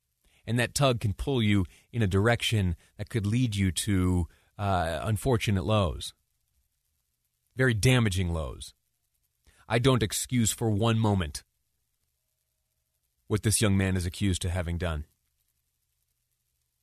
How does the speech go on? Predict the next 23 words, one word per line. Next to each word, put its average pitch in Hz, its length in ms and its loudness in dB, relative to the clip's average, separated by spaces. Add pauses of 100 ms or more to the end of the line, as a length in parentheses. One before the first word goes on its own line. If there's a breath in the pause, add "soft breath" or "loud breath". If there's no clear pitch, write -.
(580 soft breath)
I, 107 320 2
as 98 160 -2
a 101 140 0
former 117 360 2
congressional 107 600 2
staffer, 123 540 2
someone 120 280 0
who 110 80 2
worked 117 380 2
in 117 80 0
the 104 80 0
very 123 380 2
building 104 600 0 (200 loud breath)
that 110 140 -2
was 107 140 -2
desecrated 101 760 2
last 95 300 0
week, 95 280 -6 (360 loud breath)
to 123 80 0
see 147 180 2
the 123 100 4
windows 123 520 4 (100)
smashed 131 880 0